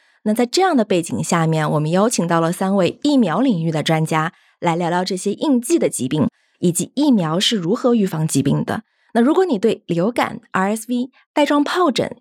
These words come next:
H P V和肿瘤疫苗，以及众多的儿童疫苗感兴趣的话，千万不能错过这期节目。那今天的嘉宾呢，有I Q V艾坤伟大中华区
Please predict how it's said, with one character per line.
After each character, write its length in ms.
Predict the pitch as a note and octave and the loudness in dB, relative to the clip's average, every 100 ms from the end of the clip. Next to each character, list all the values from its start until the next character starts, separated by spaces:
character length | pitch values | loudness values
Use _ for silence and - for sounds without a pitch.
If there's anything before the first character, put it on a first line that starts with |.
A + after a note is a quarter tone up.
| - | -4
H 200 | A3+ - | -4 -2
P 180 | C#4+ C#4 | -2 0
V 160 | D4+ | -2
和 140 | D4 C#4 | 0 0
肿 180 | F3+ | 0
瘤 140 | D3 D3+ | -2 -2
疫 180 | - C#4+ | 2 2
苗， 300 | F#3 - - _ - | 2 -2 -4 _ -4
以 80 | F3 | 0
及 100 | G3+ | 0
众 320 | G#3+ E4+ B3 | 0 0 0
多 140 | G3+ | 0
的 100 | G3 - | -2 -2
儿 160 | D#3 A#3 | -2 0
童 200 | C4 A3+ | 0 2
疫 80 | |
苗 160 | E3+ D#3 | 2 0
感 160 | D#3+ C#3+ | 0 0
兴 160 | F3+ | 2
趣 120 | D#3 | 2
的 100 | - | 0
话， 240 | D#3 E3+ - - _ | -2 -2 -4 -10 _
千 200 | - G#3 | -4 0
万 160 | A3+ C4+ | 2 2
不 80 | G3 | 0
能 100 | D#3 | -4
错 160 | - | -2
过 140 | - C#3 | -2 -2
这 160 | - | -2
期 120 | A3 - | -2 -2
节 140 | F#2+ | -2
目。 300 | - - - _ _ - | -2 -4 -6 _ _ -2
那 140 | A#3+ | 0
今 180 | C4+ E4+ | 0 0
天 100 | F4+ | 0
的 80 | F#4+ | 0
嘉 240 | D4 C#4+ | 0 0
宾 280 | D4 D4 D4 | 2 2 2
呢， 200 | A#3+ G3 | 2 0
有 300 | F3+ C3+ - | 0 -2 -2
I 120 | - | -8
Q 160 | F#3+ A3+ | -6 -2
V 100 | G#3+ | 0
艾 140 | G3+ | -2
坤 220 | F#3+ A3+ A3+ | 0 0 2
伟 160 | F3 | 0
大 200 | - C#4 | -2 -2
中 220 | B3+ C#4+ | 0 0
华 220 | D#4+ F3 E3+ | 0 0 0
区 240 | - A3+ | 0 -2